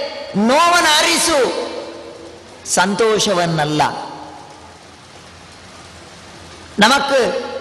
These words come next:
ಪೊತ್ತಾರೆತ್ತನ ದೀಪನ್ ಪೊತ್ತಾವಡಿಗೆ ದಯನ್ನಗ ಅವು ಒಂಜಿ ಹತ್ತು ಬೊಲ್ಪು ಕೊರ್ಪುಂಡು ಬೆಂಕಿ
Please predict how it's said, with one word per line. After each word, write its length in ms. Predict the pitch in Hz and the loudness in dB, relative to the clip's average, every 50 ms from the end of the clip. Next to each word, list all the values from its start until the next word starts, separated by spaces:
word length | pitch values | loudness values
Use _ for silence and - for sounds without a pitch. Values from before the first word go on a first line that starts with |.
| - - - - - - - - - - - - - - - - - - - - - | -12 -14 -16 -18 -18 -18 -18 -20 -20 -20 -20 -20 -20 -20 -20 -20 -20 -20 -20 -8 -2
ಪೊತ್ತಾರೆತ್ತನ 680 | - 226 247 240 330 330 339 320 302 294 302 277 254 202 202 | 0 0 0 2 2 2 4 4 2 2 2 0 0 0 0
ದೀಪನ್ 420 | 277 311 320 - 339 339 330 269 | 0 0 0 0 0 0 0 2
ಪೊತ್ತಾವಡಿಗೆ 600 | 311 294 294 302 294 269 262 254 240 220 220 - 233 | 0 0 2 2 2 2 2 2 2 0 0 0 2
ದಯನ್ನಗ 480 | 233 233 233 233 233 226 226 214 196 208 180 160 - - - - - | 2 2 2 2 0 0 0 0 2 0 0 0 -2 -6 -10 -6 -2
ಅವು 140 | - 202 202 | 0 0 2
ಒಂಜಿ 200 | 214 220 220 269 | 2 2 2 2
ಹತ್ತು 200 | 277 285 - 202 | 2 2 0 0
ಬೊಲ್ಪು 380 | 175 208 233 247 226 233 254 190 | 0 0 0 0 0 -4 -2 -2
ಕೊರ್ಪುಂಡು 600 | 214 202 170 - - 156 131 220 - - - - - - - - - - - - - - - - - - - - - - - - - - | -2 -2 -2 -4 -6 -6 -6 -8 -10 -12 -16 -16 -18 -20 -20 -20 -20 -20 -20 -20 -20 -20 -20 -20 -20 -20 -20 -20 -20 -20 -20 -14 -6 0
ಬೆಂಕಿ 760 | 165 185 269 294 320 254 - 320 294 247 196 - - - - | 2 4 4 4 2 0 0 0 0 0 0 -2 -4 -8 -10